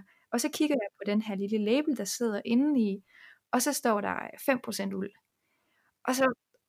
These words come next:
og så bliver jeg bare så skuffet. Så resten, det er polyester, og det er akryl, og, og jeg synes bare det her med, at, at man prøver at, at skilte med noget om, at det er uld, og det er bare lækkert.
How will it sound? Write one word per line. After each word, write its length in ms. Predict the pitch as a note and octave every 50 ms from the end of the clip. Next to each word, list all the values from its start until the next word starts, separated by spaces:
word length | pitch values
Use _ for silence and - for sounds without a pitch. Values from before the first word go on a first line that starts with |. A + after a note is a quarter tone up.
| _ _ -
og 80 | C4
så 120 | - - D4
bliver 240 | D4 - D4 C#4+
jeg 100 | B3 A3+
bare 240 | A3 G3 F#3+ G3 G#3+
så 360 | G#3+ - - - B3+ A#3+ B3 B3 -
skuffet. 540 | - - - - G#3+ G3 G3 - F#3+ F#3+ - - _ _ _ _ -
Så 200 | - - D4 C#4
resten, 400 | C4 A#3 C4 D4 - - A3+ G#3+
det 200 | B3 B3+ A#3+ A3+
er 200 | G3+ F3+ - - -
polyester, 640 | - F#3+ E3 E3 F3 A3 A#3+ - - - A2+ A2
og 280 | G#2 F#2+ - - G2 G2 - -
det 200 | - G#2 G3+ G#2
er 280 | - - - - - -
akryl, 600 | F#3+ - - C4+ C#4 C4 A#3+ A3+ G#3+ G3 G3 F#3+
og, 180 | F#3 F#3 F3+ F3+ - _ - - - - - - _ _ _ _ _ _ _ -
og 100 | - A#3+
jeg 80 | B3
synes 200 | A#3+ - C#4+ C#4
bare 220 | - - A#3+ A3 A3+
det 120 | B3 A#3+
her 160 | A#3+ A#3+ A3
med, 260 | G#3+ G#3+ A3 A3+ A#3
at, 160 | A#3 A3+ A3+ - - _ -
at 140 | A3+ G3 A3+
man 160 | G#3+ G#3 G3
prøver 580 | - - A#3+ A#3+ B3 A#3+ A#3+ A#3 A3+ - -
at, 240 | - F#3+ F#3+ F#3 F#3 F#3 _ _ _ _ -
at 60 | G3+
skilte 440 | - - - B3 A#3+ B3 C#4 C#4 D4+
med 140 | C4 A3+ G3+
noget 480 | F#3+ F#3+ F#3 F#3 F#3+ G3 G#3+ A3 - -
om, 200 | - G3+ G3 F#3+
at 140 | F#3+ -
det 120 | - G3 F3+
er 40 | - -
uld, 200 | A#3 A#3+ A#3+ A3+
og 140 | - - -
det 140 | A3 A#3+
er 60 | A#3 G#3
bare 280 | F#3+ F3+ F3+ F#3 F#3
lækkert. 340 | F#3 G3+ A3 A3+ G#3+ G3 -